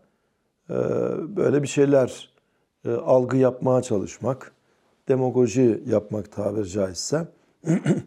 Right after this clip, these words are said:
Hani bu konuda şöyle bir örnek verilir. Biri diğerine soruyor,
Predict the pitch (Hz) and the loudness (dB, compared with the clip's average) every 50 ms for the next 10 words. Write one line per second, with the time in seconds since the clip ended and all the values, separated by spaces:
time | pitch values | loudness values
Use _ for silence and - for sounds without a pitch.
0 | - _ _ _ _ _ - 139 139 139 143 139 135 - 143 139 131 135 131 135 | -14 _ _ _ _ _ -4 -2 0 0 0 -2 -2 -4 -4 -2 -2 -4 -4 0
1 | - 139 135 143 135 127 131 127 123 127 131 131 123 127 - 113 104 95 95 107 | 2 2 4 4 4 4 4 4 4 4 2 0 0 0 -2 -6 -4 -4 -4 -6
2 | 156 156 - - _ _ _ _ _ _ _ _ _ _ _ _ - 139 135 147 | -8 -8 -10 -18 _ _ _ _ _ _ _ _ _ _ _ _ 2 2 4 4
3 | 135 127 147 143 135 123 120 127 147 151 127 - - 131 131 123 117 113 143 170 | 4 4 4 4 4 4 2 0 -4 -6 -4 0 2 2 4 4 4 2 2 0
4 | - - _ | -2 -8 _